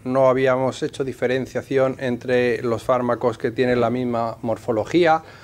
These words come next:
o a lo mejor, eh, hubo un error en la comunicación, pues porque el teléfono que utilizaban en el sitio donde estaban no tenía cobertura. Pues todas estas barreras, tanto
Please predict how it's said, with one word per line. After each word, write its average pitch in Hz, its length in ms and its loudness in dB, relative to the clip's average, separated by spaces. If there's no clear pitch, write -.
o 127 100 4
a 120 60 4
lo 120 80 0
mejor, 135 500 2
eh, 120 320 0
hubo 123 360 -2
un 131 200 -2
error 123 580 2
en 120 340 -2
la 127 160 0
comunicación, 123 760 0
pues 120 140 -6
porque 123 400 -2
el 120 140 0
teléfono 123 480 0
que 123 60 -2
utilizaban 123 680 0
en 123 140 -4
el 113 80 -4
sitio 127 260 -6
donde 117 240 0
estaban 120 380 0
no 117 120 -4
tenía 110 280 -2
cobertura. 165 640 0
Pues 127 160 -6
todas 147 260 -2
estas 160 260 0
barreras, 143 520 2
tanto 127 480 -4